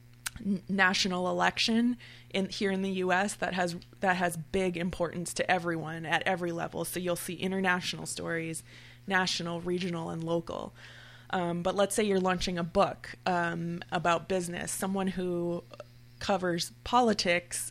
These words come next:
and writes for a newspaper in Washington, D C, that's not important to them or their readers, a book about entrepreneurship.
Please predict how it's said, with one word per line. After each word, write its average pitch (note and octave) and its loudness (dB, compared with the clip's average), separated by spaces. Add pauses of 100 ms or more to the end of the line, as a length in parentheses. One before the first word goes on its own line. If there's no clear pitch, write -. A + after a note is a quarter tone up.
and E3+ -2
writes F3+ -2
for F3+ -2
a F3 -2
newspaper F#3 0
in F3 -2
Washington, F3 -4
D F3+ -4
C, F#3 -2 (340)
that's G3 2
not G3 -4
important F3+ -2
to F3+ 2
them E3+ 0
or F3 0
their E3 0
readers, A#3+ 0 (260)
a E3 0
book E3+ 2
about E3+ 2
entrepreneurship. F3+ 0